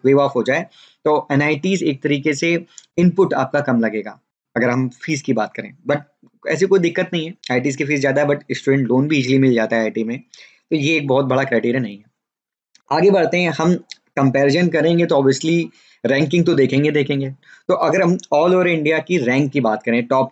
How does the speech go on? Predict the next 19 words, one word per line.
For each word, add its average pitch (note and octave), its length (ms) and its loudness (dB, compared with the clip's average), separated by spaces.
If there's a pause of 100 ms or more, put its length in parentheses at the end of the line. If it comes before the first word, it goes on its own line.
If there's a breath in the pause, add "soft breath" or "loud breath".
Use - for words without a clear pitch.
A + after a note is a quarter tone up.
(120)
इंजीनियरिंग C3 380 0
कॉलेजेस, A#2 480 0
टॉप C3+ 280 0
टेन F3 140 4
की D#3+ 120 2
बात A2+ 220 0
करें, C3 200 0
तो D3+ 80 2
टॉप C3 340 -2
टेन D3+ 180 -4
तो D3+ 100 0
भाई C#3+ 260 0
आईटीज़ A#2 440 0
ही D3+ 60 0
डोमिनेट A2 380 -2
करते - 260 -20
हैं। - 80 -20 (680 soft breath)
इकलौता C#3+ 480 2
जो, D#3 500 2